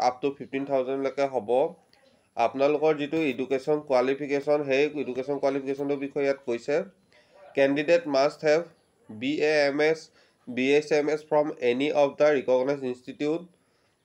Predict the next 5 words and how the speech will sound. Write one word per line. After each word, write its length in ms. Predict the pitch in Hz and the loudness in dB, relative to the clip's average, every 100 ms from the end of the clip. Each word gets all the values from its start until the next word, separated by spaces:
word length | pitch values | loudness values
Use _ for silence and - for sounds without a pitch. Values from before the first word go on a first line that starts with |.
| _ _ _ _ _ _ _ - | _ _ _ _ _ _ _ -2
কেণ্ডিডেট 420 | 131 135 151 156 156 131 | -2 2 2 0 -2 2
মাষ্ট 240 | 127 147 - 131 | 2 2 -4 -2
ৰেজিষ্টাৰ্ড 480 | 127 135 139 147 147 127 | -2 -4 0 0 2 0
আণ্ডাৰ 200 | 123 139 135 | 0 2 0
ষ্টেট 200 | - | -2